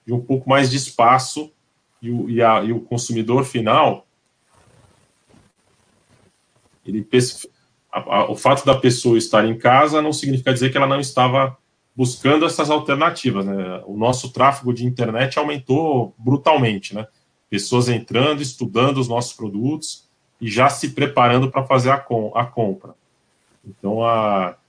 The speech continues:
e isso a gente viu, até pra ir falando de cada tese, a gente viu essa tese se materializando, porque durante a pandemia era um achismo que a gente tinha. A gente falava, "Pô, será que esse sujeito que tá ali gastando tempo,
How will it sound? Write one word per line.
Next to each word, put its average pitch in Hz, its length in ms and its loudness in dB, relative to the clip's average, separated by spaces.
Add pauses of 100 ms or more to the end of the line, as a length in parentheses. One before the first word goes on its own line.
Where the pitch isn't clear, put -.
(100)
e 123 160 0
isso 165 200 0
a 160 40 4
gente 170 240 -2
viu, 127 400 2
até 98 180 -4
pra 127 160 0
ir 127 60 2
falando 120 280 0
de 107 120 -12
cada 120 320 2
tese, 131 520 -2 (280)
a 98 80 -8
gente 123 220 -4
viu 127 180 4
essa 147 200 2
tese 139 300 0
se 143 140 -8
materializando, 147 560 0
porque - 180 -6
durante 127 380 2
a 175 40 2
pandemia 147 680 0 (420)
era 135 160 4
um 151 140 4
achismo 170 640 0
que 175 80 -4
a 156 60 0
gente 170 260 -6
tinha. 135 240 -2
A - 20 -2
gente 117 160 -8
falava, 117 220 0
"Pô, 127 340 -2 (720)
será 135 280 4
que - 100 -4
esse 196 160 -4
sujeito 156 460 -2
que 139 100 -8
tá 135 160 0
ali 135 160 2
gastando 123 400 -2
tempo, 120 420 -6